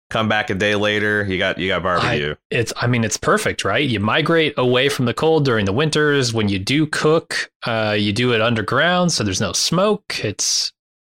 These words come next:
Speaker 1: Do
Speaker 2: it
Speaker 1: you
Speaker 2: all
Speaker 1: think
Speaker 2: kinda
Speaker 1: walk-,
Speaker 2: makes a certain amount of sense.
Speaker 1: Do you think that walking zombies as a big herd, I would think that would wear them out faster.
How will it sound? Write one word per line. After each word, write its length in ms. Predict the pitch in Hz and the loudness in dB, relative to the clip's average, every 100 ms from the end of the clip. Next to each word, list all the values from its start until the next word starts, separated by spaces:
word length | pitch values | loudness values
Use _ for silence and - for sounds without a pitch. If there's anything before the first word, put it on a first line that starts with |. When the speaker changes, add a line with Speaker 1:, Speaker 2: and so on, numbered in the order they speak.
| _ _ _ _ _ _ _ _ | _ _ _ _ _ _ _ _
Speaker 1:
Do 80 | 165 | 2
Speaker 2:
it 40 | |
Speaker 1:
you 40 | 175 | 4
Speaker 2:
all 60 | |
Speaker 1:
think 120 | 220 294 | 6 6
Speaker 2:
kinda 180 | 240 | 6
Speaker 1:
walk-, 80 | 123 | 4
Speaker 2:
makes 140 | 127 135 | 4 2
a 20 | |
certain 200 | 131 117 | 0 0
amount 140 | 104 | 0
of 60 | 95 | 0
sense. 340 | 120 92 - - _ _ _ _ _ _ _ _ _ _ _ _ _ 113 | -2 -2 -6 -10 _ _ _ _ _ _ _ _ _ _ _ _ _ -2
Speaker 1:
Do 100 | 147 | 0
you 120 | 214 | 0
think 340 | - 208 190 | 0 0 0
that 300 | 143 120 101 | 2 2 4
walking 520 | 101 101 104 107 110 101 | 2 2 2 0 -2 0
zombies 420 | 98 98 95 95 | 0 0 0 -2
as 120 | 92 | -2
a 60 | 87 | -2
big 260 | 90 92 | 0 -2
herd, 440 | 82 92 90 87 - - | 0 -2 0 -2 -6 -6
I 160 | 143 | -2
would 160 | 165 156 | 0 0
think 180 | 151 143 | -2 0
that 100 | 110 | 0
would 100 | 95 | 2
wear 220 | 95 95 | 2 0
them 140 | 90 | 0
out 180 | 87 76 | -2 -4
faster. 600 | - 76 71 - 67 - | -4 -4 -4 -6 -8 -10